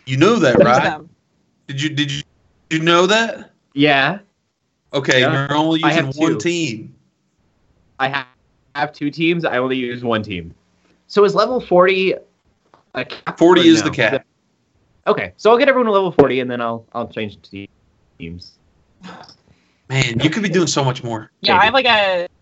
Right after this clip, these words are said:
Speaker 2: a, I have, like, a that's level, like, in their lower thirties, and then I got a level twenty-ish team, and then one that's just a little baby team.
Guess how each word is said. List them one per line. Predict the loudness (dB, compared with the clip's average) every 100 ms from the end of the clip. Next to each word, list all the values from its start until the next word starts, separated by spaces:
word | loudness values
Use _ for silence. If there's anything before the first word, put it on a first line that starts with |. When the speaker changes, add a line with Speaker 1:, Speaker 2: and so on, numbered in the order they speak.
| _ _ _ _ _ -14
Speaker 2:
a, | -14 _ _ _ _ -6 -4
I | 0
have, | 0
like, | 2 -2
a | -4 -8 -12 _ _ _ _ _ -16
that's | -10 -6
level, | 0 0 0
like, | -4 -10 -12 -18 -14
in | -10
their | -8 -8 -10 -12
lower | -2 -2 -2
thirties, | -4 -6 -4 -2 -2 -6 -6
and | -2
then | 0
I |
got | 2 4 4
a | 2 0 0
level | 0 0 -4
twenty-ish | -4 -4 -2 -2 -2 -4 -2 -2 -4 -10
team, | -4 0 0 0 0
and | 0
then | 0 -2
one | -2 -2
that's | -4 -8 -10
just | -6
a | -2
little | -2 -2
baby | -2 -2 -2 -4
team. | -4 -8 -8 -8 -10